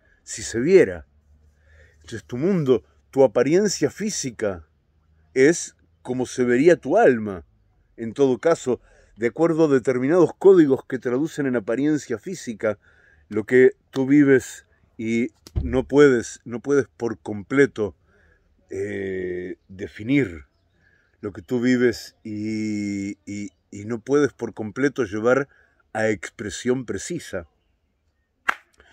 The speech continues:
Y entonces me hizo todo lo que yo necesito.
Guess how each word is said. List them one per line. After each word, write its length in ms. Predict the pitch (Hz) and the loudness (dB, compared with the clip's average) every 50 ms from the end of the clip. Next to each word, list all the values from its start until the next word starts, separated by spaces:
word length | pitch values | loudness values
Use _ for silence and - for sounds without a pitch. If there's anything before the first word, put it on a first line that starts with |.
| _ _ _ _ _ _ - | _ _ _ _ _ _ -12
Y 80 | 98 110 | -10 -10
entonces 800 | 113 113 - 175 170 165 147 - 156 151 139 - - - - _ _ _ _ _ _ - | -6 0 2 2 2 2 2 0 0 -2 -2 -2 -8 -20 -20 _ _ _ _ _ _ -8
me 160 | 110 123 147 | -4 0 0
hizo 260 | 190 202 - 190 185 | 0 0 0 -2 0
todo 240 | - - 208 233 220 | 4 4 6 8 8
lo 100 | 202 190 | 6 6
que 100 | 165 180 | 4 4
yo 120 | 165 190 190 | 4 4 4
necesito. 640 | 185 160 139 143 - - 135 117 - - 92 76 | 2 2 -2 -6 -10 -8 -8 -10 -10 -12 -18 -18